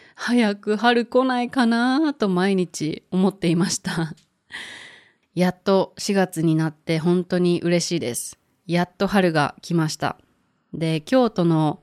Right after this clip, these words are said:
春もすごく綺麗で、桜も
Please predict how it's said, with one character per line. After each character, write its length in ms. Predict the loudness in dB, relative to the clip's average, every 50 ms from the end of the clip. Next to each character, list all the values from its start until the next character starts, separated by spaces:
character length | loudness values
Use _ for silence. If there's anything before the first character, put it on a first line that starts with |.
| _ -20 -20 -20 _ _ _ _
春 500 | 0 2 2 4 4 2 2 2 0 0
も 380 | 2 4 4 4 4 4 2
す 100 | 2 0
ご 160 | 2 2 2 0
く 100 | 0 -6
綺 160 | -4 -2 -2
麗 220 | 0 0 -2 -2
で、 460 | 0 0 2 2 2 0 -2 -4 -8 _ _ _ _ _ _ _
桜 480 | -8 -4 -4 -4 0 0 2 2 2 2
も 480 | 2 2 2 2 0 0 -2 -4 -8